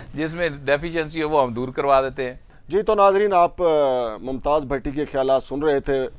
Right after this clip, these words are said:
Speaker 2: जनाब चौधरी मजीद साहब के साथ हमारा पुराना तल्लक है, उन्होंने बड़ी निचली सतह पे मेहनत करके वो ऊपर आए हैं। जब आदमी ऊपर आ जाता है तो फिर तल्लुकात भी बड़े ऊपर लेवल के हो जाते हैं। तो जो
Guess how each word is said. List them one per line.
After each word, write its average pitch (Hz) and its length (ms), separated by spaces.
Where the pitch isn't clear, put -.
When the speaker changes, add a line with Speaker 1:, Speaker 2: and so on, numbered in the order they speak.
Speaker 2:
जनाब 123 420
चौधरी 139 200
मजीद 127 280
साहब 127 260
के 127 80
साथ 120 220
हमारा 113 280
पुराना 120 340
तल्लक 117 360
है, 120 60
उन्होंने 120 220
बड़ी 120 340
निचली 143 400
सतह 143 260
पे 139 100
मेहनत 131 280
करके 127 300
वो 123 160
ऊपर 123 200
आए 123 140
हैं। 131 140
जब 127 200
आदमी 127 300
ऊपर 143 300
आ 151 80
जाता 147 260
है 139 40
तो 135 80
फिर 120 220
तल्लुकात 127 460
भी 143 100
बड़े 131 220
ऊपर 127 260
लेवल 123 280
के 127 120
हो 120 120
जाते 120 280
हैं। 117 140
तो 110 140
जो 127 260